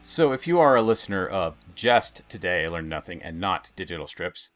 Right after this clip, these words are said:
this is a promise that I made on that other show that you should definitely check out to learn how wonderful webcomics can be. We were talking about weird things about cops. Here's my story about a weird thing I saw a cop do,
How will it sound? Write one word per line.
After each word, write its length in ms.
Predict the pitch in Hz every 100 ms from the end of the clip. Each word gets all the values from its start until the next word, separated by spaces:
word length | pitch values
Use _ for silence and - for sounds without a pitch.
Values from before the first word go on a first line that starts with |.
| -
this 300 | 160 - -
is 160 | 120 113
a 60 |
promise 360 | 101 - 147 143
that 140 | 135
I 40 | 127
made 280 | 117 120 110
on 400 | 113 110 101 92 _ _ _ _
that 480 | 85 87 92 104 143
other 220 | 139 139
show 400 | - 87 80 71 -
that 80 |
you 80 | 85
should 120 | -
definitely 280 | 98 123 104
check 200 | 82 87
out 300 | 78 76 - -
to 100 | -
learn 280 | 101 107 104
how 160 | 107
wonderful 440 | 98 98 78 - 85
webcomics 540 | - - 98 - _
can 140 | - 90
be. 240 | - 85 _ _ _ _
We 100 | 87
were 60 | 87
talking 400 | - 127 127 113
about 300 | 101 101 95 _ _ _ _ _ -
weird 300 | 104 135 117
things 340 | 127 117 110
about 320 | 87 95 98
cops. 560 | - 90 78 - - - _ _ _
Here's 220 | 135 135
my 100 | 127
story 320 | 113 117 101
about 220 | 98 95 87
a 20 |
weird 240 | 95 95
thing 160 | - 87
I 60 | 85
saw 200 | 101 85
a 40 |
cop 300 | - 80 -
do, 220 | - 80